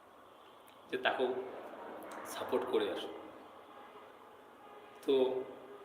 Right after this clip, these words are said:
কিছু বলেন, চুপ করে আছেন কেন? চুপ করে থাকবেন সবাই,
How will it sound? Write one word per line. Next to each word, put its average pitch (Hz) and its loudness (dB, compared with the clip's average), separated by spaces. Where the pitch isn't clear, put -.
কিছু 208 6
বলেন, 156 12
চুপ 208 2
করে 208 12
আছেন 185 12
কেন? 160 10
চুপ 156 4
করে 175 6
থাকবেন 147 6
সবাই, 156 12